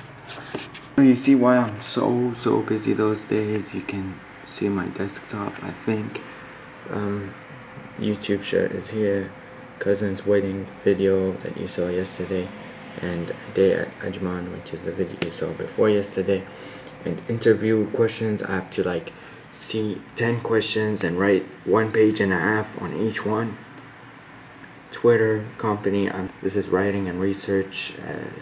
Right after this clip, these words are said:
course, and I'm writing a research, which kind of makes sense 'cause it's called like that. I have to write six pages and I'm not in the mood.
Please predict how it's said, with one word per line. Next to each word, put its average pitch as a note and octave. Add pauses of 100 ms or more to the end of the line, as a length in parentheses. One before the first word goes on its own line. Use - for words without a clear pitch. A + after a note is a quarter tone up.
course, G#2+
and F2+
I'm F2 (800)
writing G2+
a F2
research, A#2 (120)
which - (560)
kind G#2+
of F#2+
makes G2
sense G#2+
'cause F#2+
it's -
called G#2
like G#2
that. G#2+ (840)
I G2
have G2
to G#2
write G2
six -
pages F#2
and E2
I'm E2+
not F2
in F#2
the E2
mood. F#2+